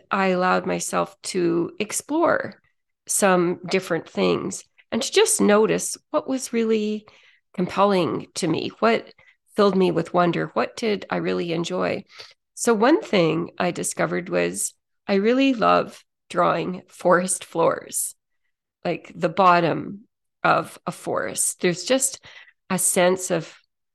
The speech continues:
possibility and wonder for me in noticing it and seeing it and then simplifying it. And it feels to me like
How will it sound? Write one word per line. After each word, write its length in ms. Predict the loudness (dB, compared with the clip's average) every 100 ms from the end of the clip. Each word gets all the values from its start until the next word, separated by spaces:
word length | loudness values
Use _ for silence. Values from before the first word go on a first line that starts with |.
| _ _
possibility 1000 | -2 0 0 -2 0 0 2 0 -2 -6 -4
and 300 | -2 -2 -4 -2
wonder 380 | 0 2 0
for 200 | -6 -8
me 460 | -6 -4 -4 -6 -8 -18 -20 _ 0
in 260 | 2 2 0 -8 -4
noticing 640 | 2 2 2 -2 -2 0
it 220 | 0 -2 -6
and 160 | -8
seeing 420 | -6 -4 0 0 0
it 180 | -4 -4
and 180 | -2
then 300 | -2 -2 -4 -10 _ _ _
simplifying 760 | -8 0 2 2 -2 -2 -2 -6
it. 200 | -10 _ _ _ _ _ _ _ _
And 160 | 0 2
it 160 | 2 0
feels 440 | 0 0 0 -6
to 120 | -2
me 200 | 0 0
like 420 | -2 -4 -8 -20